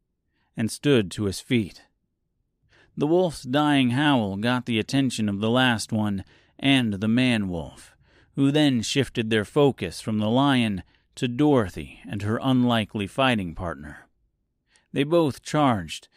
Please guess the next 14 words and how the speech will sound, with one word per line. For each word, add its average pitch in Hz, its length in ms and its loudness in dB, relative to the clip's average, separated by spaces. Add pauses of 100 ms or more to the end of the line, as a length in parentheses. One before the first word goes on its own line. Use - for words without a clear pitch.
(220)
but 127 140 4
only 147 340 0
made 139 300 2
it 98 120 -4
to 101 200 -6
her. 78 220 -12 (720)
The 123 80 2
last 120 420 0
wolf 110 400 0
was 107 160 -4
pounced 117 520 -4
heavily 117 420 0
from 107 240 -4
behind 110 560 0